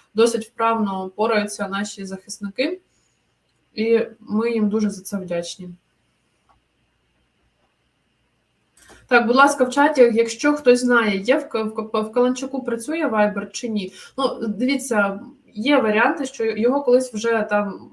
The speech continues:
глушили, да? У них є можливість його заглушити, можливо. Але, будь ласка, якщо хтось точно знає про Viber в Каланчуку,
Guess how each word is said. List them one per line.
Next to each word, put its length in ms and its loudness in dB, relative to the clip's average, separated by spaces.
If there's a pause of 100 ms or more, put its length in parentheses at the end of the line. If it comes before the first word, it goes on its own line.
(140)
глушили, 480 -4
да? 280 -4 (440)
У 60 -4
них 340 0
є 160 2
можливість 540 -6
його 160 -4
заглушити, 560 -2
можливо. 600 0
Але, 120 0
будь 140 -2
ласка, 300 2
якщо 360 -2
хтось 340 -4
точно 420 -8
знає 520 -6 (120)
про 120 -10 (140)
Viber 400 -2
в 40 -14
Каланчуку, 680 -8